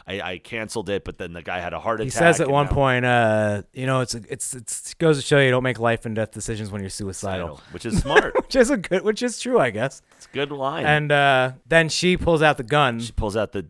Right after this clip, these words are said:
Speaker 1: the most obnoxious assassin weapon
Speaker 2: and explains
Speaker 1: imaginable.
Speaker 2: to him that, uh, she says, "Vinny was too cheap to get a real hitman, blah, blah, blah. I was just supposed to get you up to the balcony. He was gonna push you off. Then when I couldn't do it, he said I'd do it myself."
Speaker 1: And, you know, she's basically picking up this job so that she can pay for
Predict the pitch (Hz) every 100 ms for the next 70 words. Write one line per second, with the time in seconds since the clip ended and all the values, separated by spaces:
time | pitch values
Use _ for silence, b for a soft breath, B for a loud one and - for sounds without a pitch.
0 | _ 87 104 90 95 90 95 92 - 110
1 | 101 127 120 127 107 98 147 143 - 156
2 | 151 143 117 143 131 117 107 110 _ 123
3 | 113 113 110 107 104 98 - 107 104 131
4 | 139 120 - 117 123 120 120 107 101 101
5 | 147 147 143 123 113 113 101 95 98 123
6 | 120 113 - 127 139 123 113 143 - 120
7 | 127 123 - 101 135 127 123 123 117 117
8 | 120 110 120 92 104 107 104 - - _
9 | b b b 131 131 127 120 143 123 160
10 | 147 135 127 139 127 107 120 107 104 110
11 | 92 - 92 90 90 90 82 92 90 85
12 | 90 80 - 135 113 143 139 147 127 107
13 | 85 98 98 80 - - 110 107 - 101
14 | - 98 98 92 78 98 90 - 95 95
15 | 85 - 90 87 85 - 85 80 80 76